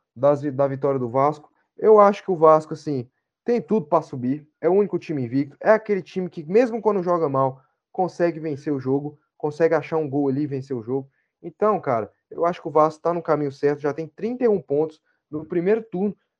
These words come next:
Muito difícil você não subir quando você faz trinta e um pontos, cara. No, e nem acabou o primeiro turno, né, velho? Então, torcida do Vasco inflamando. Parabéns aí a toda a nação vascaína. A melhor e a maior torcida do Rio de Janeiro.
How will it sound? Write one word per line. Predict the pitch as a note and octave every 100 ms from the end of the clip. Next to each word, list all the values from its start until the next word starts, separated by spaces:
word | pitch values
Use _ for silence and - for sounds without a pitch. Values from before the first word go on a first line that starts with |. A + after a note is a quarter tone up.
| -
Muito | E3 C#4
difícil | A#3 A3 G#3 G3+
você | G3 F#3+
não | F#3
subir | F3+ C#3 F3 G#3
quando | - E3+
você | E3 E3
faz | E3 D#3 D3+
trinta | - A#3 D#4
e |
um | C#4+ A#3
pontos, | - D#3+ F3+
cara. | - A2 A2+ _ _ _ _
No, | D#3+ D#3+
e | F3+
nem | F3 A3
acabou | D4+ A#3 G3
o |
primeiro | G3 G3 G3+ -
turno, | B2+ B2+
né, | B2+
velho? | C3+ G#2+
Então, | - D#3 F3+ _ _ -
torcida | C#3 C3+
do | E3+ D#3+
Vasco | D3 D3+ D3+
inflamando. | E3+ - D3+ B2+ D3 -
Parabéns | D#3 F3 D#3 C3+ D#3 D3
aí | C#3+ C#3+ _ -
a | B2
toda | E3+ F3
a |
nação | E3 C#3 D3+
vascaína. | C#3+ C3+ C3+ A#2 C#3+ D3 _ _
A | - D3
melhor | E3+ C3+ C3+ D3+ -
e | -
a | D3
maior | D3+ D3+ C3+
torcida | D3+ C#3+ C3 C#3+
do | C3+
Rio | C3+ C3+
de |
Janeiro. | B2 A2+ C3+ C3+